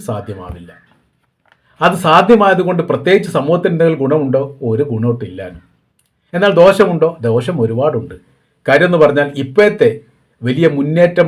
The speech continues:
മതപരമായും സാമൂഹികപരമായും സൃഷ്ടിക്കുന്നതിൽ ഐക്യം വലിയ രീതിയിൽ ആഘാതമുണ്ടാക്കും.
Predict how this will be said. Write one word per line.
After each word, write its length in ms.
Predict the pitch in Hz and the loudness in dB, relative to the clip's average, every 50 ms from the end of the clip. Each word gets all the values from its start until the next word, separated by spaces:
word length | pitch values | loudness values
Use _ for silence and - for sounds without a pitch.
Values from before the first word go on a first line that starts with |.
| 151 | 0
മതപരമായും 600 | 143 139 156 151 160 156 156 151 147 147 151 151 135 135 | 0 0 2 4 4 2 2 2 2 2 0 0 0 0
സാമൂഹികപരമായും 760 | 135 131 131 143 151 151 151 143 139 143 139 143 139 139 139 131 - | 0 0 2 0 2 4 4 4 4 2 0 0 -2 -2 -4 -4 -4
സൃഷ്ടിക്കുന്നതിൽ 680 | 131 120 123 - 156 147 - 143 131 120 113 113 101 - - _ _ _ _ _ _ _ _ - 135 156 | -6 -6 -4 -6 -6 -4 -2 0 0 0 -2 -2 -6 -10 -16 _ _ _ _ _ _ _ _ -2 -2 -2
ഐക്യം 320 | 165 165 - - 185 131 113 113 - - _ - 113 | -2 -2 0 0 0 0 0 -2 -8 -16 _ -8 -6
വലിയ 200 | 113 123 139 147 135 113 | -6 -4 -2 -2 -4 -2
രീതിയിൽ 260 | 113 113 110 117 113 117 117 - - 104 | -4 -4 -4 -4 -4 -6 -6 -10 -14 -14
ആഘാതമുണ്ടാക്കും. 760 | 107 104 - 123 123 123 120 107 101 92 95 92 - - 101 | -10 -6 -4 -2 -2 0 -2 -2 -4 -10 -14 -16 -16 -20 -20